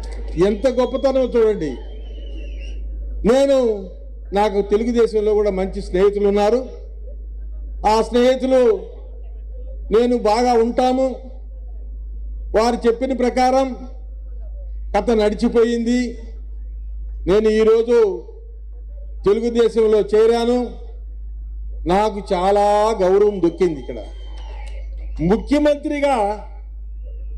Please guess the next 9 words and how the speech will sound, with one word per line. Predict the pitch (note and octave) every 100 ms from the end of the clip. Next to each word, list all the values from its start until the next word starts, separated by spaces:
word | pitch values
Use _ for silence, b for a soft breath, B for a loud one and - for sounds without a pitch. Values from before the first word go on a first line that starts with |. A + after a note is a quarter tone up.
| -
ఆయన | F3 F#3+ F#3 F3+ D#3+
పాపం | F3+ F#3 G3 C#3+ C3 - - - - - - - - - -
జగన్మోహన్ | C#3 G3+ B3 B3 A#3 G#3+
రెడ్డి | G3+ G3
గారిని, | F#3 E3 D#3
పేరు | G3+ A3
కూడా | A#3 A3
మర్చిపోయినానయ్యో | G#3+ G#3 A3 A3 G#3+ G#3 G#3
నేను, | G3+ G3